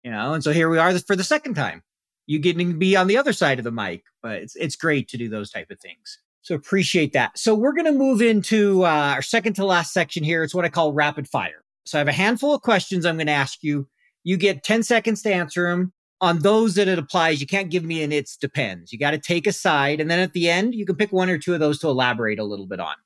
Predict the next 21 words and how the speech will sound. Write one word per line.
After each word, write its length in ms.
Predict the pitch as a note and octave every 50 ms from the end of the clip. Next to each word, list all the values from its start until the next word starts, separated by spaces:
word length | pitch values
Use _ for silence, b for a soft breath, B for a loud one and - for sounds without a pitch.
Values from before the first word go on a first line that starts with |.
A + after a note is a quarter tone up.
| _ B B B B
So 140 | B - F#3
fun, 320 | - - B3 B3+ C4+ - F#3+
some 200 | - B3 B3+ C4
of 60 | B3+
these 180 | B3+ B3+ G#3+
will 80 | A3 A#3+
be 120 | A#3 A#3
financial 500 | G#3 - A3+ A3 G#3+ A3 G#3 - - A3
related. 480 | G#3+ G#3 G3 G3+ G#3 G3 G3 G3+ G3+ F#3+
There's 160 | F3+ F#3 D#3 D3
one 140 | G3 G3
or 60 | G3+ D#3+
two 180 | - G3 G3
that 100 | F3+ F#3
are 60 | E3+
just 180 | D3+ F3 - -
kinda 200 | - F#3+ F3 F3
in 80 | E3+ D3+
here 180 | F3 F3+ E3
for 140 | - E3+ C#3+
fun. 480 | - - E3 D3+ D3 C#3+ D#3+ F#3+ G#3+